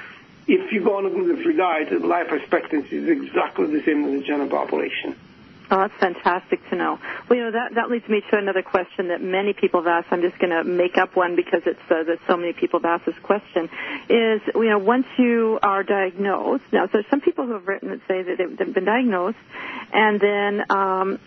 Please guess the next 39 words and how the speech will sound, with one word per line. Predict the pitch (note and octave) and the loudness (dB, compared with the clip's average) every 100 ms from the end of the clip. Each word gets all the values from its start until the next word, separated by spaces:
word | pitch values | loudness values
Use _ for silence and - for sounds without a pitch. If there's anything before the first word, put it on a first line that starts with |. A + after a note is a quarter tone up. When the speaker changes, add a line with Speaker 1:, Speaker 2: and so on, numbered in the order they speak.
| - - | -12 -2
Speaker 2:
and | A3 | 0
then | G#3 G#3+ G#3+ G#3+ | 2 2 0 2
they're | G#3 | 0
wondering | G3+ A3+ A#3+ A3+ G#3+ | 2 0 2 2 0
how | - A#3+ A#3+ | -2 -2 0
long | A3+ G#3 | -2 -4
it | - - | -8 0
takes | G#3 G3 - - - - | 0 0 -8 -20 -12 -2
to, | G3+ G3 F#3+ - - - | 2 2 -2 -8 -20 -2
uh, | G3+ F#3+ - | 0 0 2
feel | A#3 B3+ | 2 4
better, | G3+ D3+ C#3+ - - - - | 2 0 -4 -6 -18 -18 -2
to, | A3 G3 - | -2 0 -4
to, | - F#3+ F3+ | -2 -2 -2
you | F#3+ | -2
know, | F3+ | -4
have | F#3 F#3+ E3+ | -2 -2 -2
the | E3+ | -8
symptoms | G#3 G3+ F#3+ F#3 - | -8 -4 -4 -4 -4
go | G3 | -2
away, | F3 F3 | 0 -2
how | G3+ F3+ | -2 -4
they, | - F3 | -4 -6
you | C#3+ - - | -6 -8 -10
know, | - F3+ - | -8 -6 -6
for | - | -6
the | F3 | -6
gut | F3 A3+ - | 0 -2 -2
to | A3 | -2
be, | A3+ G#3 | -2 0
not | G#3 G3+ | -2 -4
just | G3 - | -6 -4
the | |
gut | F#3 - | -2 -4
to | - | -4
be | G3 | -6
healed, | F#3+ F#3 F3+ E3+ | -2 -4 -2 -4
but | F3+ | -4
maybe | F3+ F3+ | -4 -6